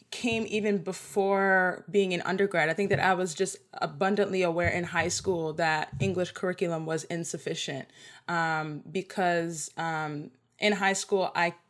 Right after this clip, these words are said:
came to my first African American text my junior year in a course called, um, American Ethnic Lit.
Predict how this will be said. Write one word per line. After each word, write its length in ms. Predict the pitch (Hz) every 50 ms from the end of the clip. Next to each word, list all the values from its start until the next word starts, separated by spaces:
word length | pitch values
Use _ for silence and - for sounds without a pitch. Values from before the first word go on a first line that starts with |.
| _ -
came 400 | - - 226 220 226 226 220 226
to 180 | - - 226
my 240 | 208 196 185 180 175
first 480 | 175 - - - 175 180 190 196 - - -
African 340 | - 175 175 - - 196 185
American 440 | 170 175 175 170 170 170 - 175
text 340 | 165 - 180 160 160 - -
my 100 | 170 156
junior 380 | 160 147 139 170 175 180 175 165
year 320 | 160 165 165 160 156 165
in 80 | 160 156
a 60 | 156
course 400 | - - - 165 156 165 160 -
called, 560 | - - - 165 160 151 151 147 147 147 156 - - - - - - - - -
um, 300 | 170 165 160 160 160 -
American 600 | - 175 175 156 170 180 180 185 185 - - 190 -
Ethnic 400 | - 170 175 - 185 180 175 -
Lit. 360 | 165 156 160 160 208 208 -